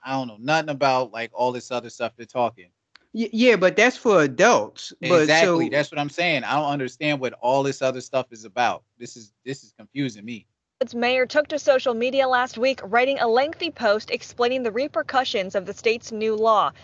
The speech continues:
Speaker 3: North Wildwood had a total of eight assaults involving juveniles since Memorial Day weekend. And he said, quote,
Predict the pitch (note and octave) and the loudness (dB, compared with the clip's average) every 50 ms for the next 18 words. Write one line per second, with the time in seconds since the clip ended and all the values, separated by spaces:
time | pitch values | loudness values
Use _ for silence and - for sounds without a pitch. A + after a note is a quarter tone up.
0 | - - - A3+ A#3+ B3+ C4 B3+ G#3+ G#3 A3 A3 A3+ B3+ A#3+ G#3 G#3 G3+ G#3+ A3 | -20 -14 -4 0 2 2 2 2 2 2 4 4 4 4 4 2 2 2 2 2
1 | A3 G#3+ G#3 - - A#3 A#3 A#3 A3+ G#3 F3+ - - B3+ D4 D4+ - - A#3+ A3+ | 0 0 0 -2 -2 0 2 2 2 0 -2 -2 -2 -2 -2 -2 -4 -4 -4 -4
2 | - - C4 A#3+ B3 C4 - C4 A3+ G#3 A3+ A3+ A3+ A#3 G#3+ G#3 F3+ - A#3+ B3 | 0 0 0 2 0 0 -2 -4 2 2 2 2 4 0 -4 -4 -4 -4 -4 -2
3 | A#3 B3+ B3 A#3+ A#3+ B3 A#3+ - A#3+ - C4+ C4 C4 - - B3+ A#3+ A#3 A#3+ B3+ | -2 0 0 2 2 0 -2 -4 -2 0 0 0 0 -2 -4 -4 -2 0 0 0
4 | C4 C4+ B3 B3 A#3+ B3 A#3 A3 B3 B3 - - G#3+ E3+ C#3+ - - - - - | 0 0 0 0 0 0 0 -2 -4 -4 -2 0 0 0 -2 -6 -12 -20 -20 -20
5 | - - - A#3 A#3 G#3+ - C4 A#3+ A3 - - B3+ A3+ A3+ G#3+ - | -14 -4 -2 0 0 2 2 2 2 2 2 2 4 4 4 2 -4